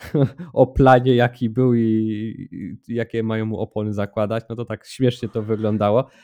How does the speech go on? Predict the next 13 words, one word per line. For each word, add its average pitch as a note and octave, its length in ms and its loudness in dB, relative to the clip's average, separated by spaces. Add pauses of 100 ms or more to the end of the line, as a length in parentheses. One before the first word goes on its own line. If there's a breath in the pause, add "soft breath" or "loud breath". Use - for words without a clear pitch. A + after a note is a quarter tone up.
ale B2 180 2
to B2 140 -4
było B2+ 140 -4
takie B2 200 -8
idealne B2 460 -2
zwieńczenie A#2+ 520 -2
tego, B2 240 -2
jak B2 220 0
Ferrari A#2+ 400 -2
sobie A#2 240 -6
nie A2+ 100 -4
umie A2+ 180 -2
poradzić A2+ 680 0